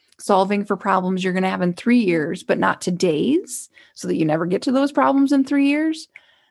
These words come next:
please reach out. I can help. This is what I do. I have done this work myself. It is what I do day in, day out with clients.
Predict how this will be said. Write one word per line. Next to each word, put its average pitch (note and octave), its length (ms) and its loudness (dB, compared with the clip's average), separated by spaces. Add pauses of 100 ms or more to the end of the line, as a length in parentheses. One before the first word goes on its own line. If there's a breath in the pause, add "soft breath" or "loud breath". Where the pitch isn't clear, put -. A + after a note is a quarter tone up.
(160 soft breath)
please A#3 360 2
reach A3+ 200 2
out. E3 200 0
I F3+ 180 2
can C4 140 0
help. - 380 0
This G#3+ 160 -2
is A3 120 -4
what G3 120 2
I F3+ 100 2
do. G#3 460 0 (460)
I F3+ 80 0
have F#3+ 180 -2
done F3+ 240 2
this G#3 160 -2
work F#3 240 2
myself. A#3 540 -2
It F3 60 0
is F3+ 140 -2
what F3+ 120 0
I E3+ 100 2
do F#3 160 0
day F#3 380 0
in, G#3+ 340 0
day F#3+ 220 0
out - 180 0
with F3+ 140 -4
clients. F3+ 560 -4